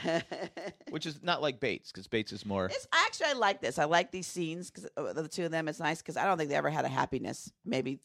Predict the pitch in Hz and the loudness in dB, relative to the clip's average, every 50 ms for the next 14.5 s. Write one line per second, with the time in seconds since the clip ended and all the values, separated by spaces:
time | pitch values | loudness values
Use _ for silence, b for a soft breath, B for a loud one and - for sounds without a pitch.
0 | _ - - 151 156 135 151 156 135 135 139 151 151 143 131 123 127 127 143 131 | _ 2 4 4 6 6 8 8 8 8 8 8 10 10 8 8 6 4 2 0
1 | - - - 127 120 117 117 113 120 123 - 113 110 - - - 113 110 107 104 | 0 0 2 2 2 2 0 -4 -6 -4 -6 -6 -6 -6 -4 -2 -2 0 0 -2
2 | 104 101 104 - 170 175 175 175 175 165 160 - - 160 175 - 175 139 135 131 | -4 0 4 6 10 12 12 12 10 8 4 4 4 2 2 4 2 4 4 6
3 | 120 - - 113 127 139 123 113 110 156 151 131 123 - 110 107 151 165 - - | 4 4 4 2 2 2 2 2 4 6 6 6 6 4 2 2 0 0 0 0
4 | - - 107 101 98 196 95 - 170 143 127 - - _ _ _ _ _ - 98 | 0 2 2 2 2 2 2 2 2 2 0 -2 -6 _ _ _ _ _ -12 -12
5 | 101 - - - b b b b b b b b b b _ _ - 101 117 127 | -12 -12 -14 -18 b b b b b b b b b b _ _ 2 4 4 4
6 | - - - - - 147 147 160 - - _ - 147 147 131 123 - - - 117 | 2 -2 -6 2 6 8 8 8 8 4 _ -2 0 2 2 0 -2 -2 0 2
7 | 113 110 107 107 113 - _ _ _ _ - 82 76 73 67 73 71 71 - - | 4 4 4 2 -2 -8 _ _ _ _ -6 -4 -2 -2 -2 -4 -6 -8 -8 -10
8 | - - _ _ _ _ _ _ _ _ _ _ _ _ _ _ _ _ _ _ | -12 -16 _ _ _ _ _ _ _ _ _ _ _ _ _ _ _ _ _ _
9 | _ _ _ _ _ _ _ _ _ _ _ _ _ _ _ - - - 147 151 | _ _ _ _ _ _ _ _ _ _ _ _ _ _ _ -6 0 2 4 4
10 | 147 - - 165 147 143 139 117 101 117 110 - 120 117 110 98 101 95 87 - | 2 2 2 2 2 2 0 0 0 0 0 2 0 0 0 2 0 -2 -2 -4
11 | _ - - 110 101 - - - 110 104 104 - _ - - 104 101 98 98 104 | _ -6 -6 -4 -4 -4 0 2 2 2 2 0 _ -8 -4 -2 0 0 -2 -4
12 | 101 - 87 76 69 65 64 - _ - 175 135 165 208 214 220 202 185 160 139 | -6 -8 -8 -8 -8 -10 -12 -14 _ -2 4 6 6 8 6 6 6 4 2 2
13 | - - 143 110 101 101 98 104 110 107 110 - - 120 113 104 - 117 107 - | 4 4 4 6 6 4 2 2 2 2 0 2 2 2 2 2 2 0 0 0
14 | - 95 92 92 90 90 87 90 90 | -2 -4 -4 -4 -6 -8 -8 -10 -14